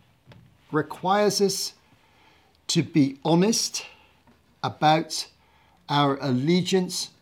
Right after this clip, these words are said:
to Jesus Christ, to acknowledge him as is appropriate. Not to disown him, not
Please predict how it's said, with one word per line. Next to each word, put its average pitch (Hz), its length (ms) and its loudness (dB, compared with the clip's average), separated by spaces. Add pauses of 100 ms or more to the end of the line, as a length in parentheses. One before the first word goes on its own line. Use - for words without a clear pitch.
to 151 120 -6
Jesus 139 400 -4
Christ, 110 560 -10 (140)
to 175 360 2
acknowledge 165 760 2
him 95 300 -6 (720)
as 151 360 0 (100)
is 143 380 2 (120)
appropriate. 147 800 -2 (1200)
Not 170 480 2 (120)
to 165 160 0
disown 170 460 2
him, 185 300 0 (360)
not 156 580 2